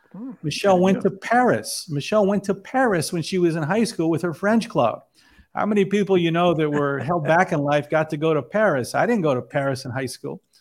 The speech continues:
Speaker 1: Yeah.
Speaker 2: So
Speaker 1: No.
Speaker 2: there's a whole reality of Michelle's life as a very privileged kid who was afraid of the black community, who exploited them for her career. And that's the truth of her phoniness, not, not that she's a dude. She's not a dude.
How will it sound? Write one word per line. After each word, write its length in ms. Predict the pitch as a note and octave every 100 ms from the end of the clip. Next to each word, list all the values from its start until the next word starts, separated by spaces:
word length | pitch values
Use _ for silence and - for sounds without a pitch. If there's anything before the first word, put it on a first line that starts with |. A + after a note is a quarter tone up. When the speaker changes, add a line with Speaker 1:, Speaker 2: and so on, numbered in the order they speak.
| _ _
Speaker 1:
Yeah. 180 | A#2+ - - _ _
Speaker 2:
So 240 | D#3+ D#3
Speaker 1:
No. 160 | F#3+ D3 -
Speaker 2:
there's 180 | F#3 E3+
a 100 | E3+
whole 400 | F3 A3+ G#3 F3+
reality 540 | E3+ E3 F#3 G3 D#3+
of 80 | D3+
Michelle's 460 | C#3 C3 E3 C3+ A#2+
life 300 | E3 F#3+ D#3
as 120 | B2+
a 60 | B2+
very 260 | D#3 G3+
privileged 540 | F#3+ - F3+ F3+ F3+ -
kid 380 | E3 D3+ D3 - _ _ _ _ _
who 120 | D#3
was 180 | D3 B2+
afraid 420 | B2+ - F3 F#3
of 100 | E3+
the 60 | D3+
black 300 | D3 D3 C#3+
community, 520 | C#3+ D3 C#3 C#3 C3+
who 100 | A#2+
exploited 640 | A#2+ - - D#3+ D#3+ D3
them 200 | C#3+ C3+
for 180 | C3 C#3
her 120 | B2+
career. 640 | B2+ C3+ C#3+ E3 B2+ - _ _ _ _ _ _ _
And 320 | C#3+ C3 C3
that's 240 | D#3 D#3
the 80 | -
truth 340 | C3 - F3+ F3
of 100 | A#2+
her 120 | C3+
phoniness, 800 | - G3+ G3 C3+ A2 - - -
not, 500 | C3+ D3 D3 C#3+ F3+
not 340 | F3 C#3 C#3
that 120 | C#3+ B2
she's 220 | C#3 A#2+
a 40 |
dude. 360 | G2+ B2+ A2+ G#2
She's 180 | C3 B2
not 160 | B2+
a 80 | A2
dude. 180 | G#2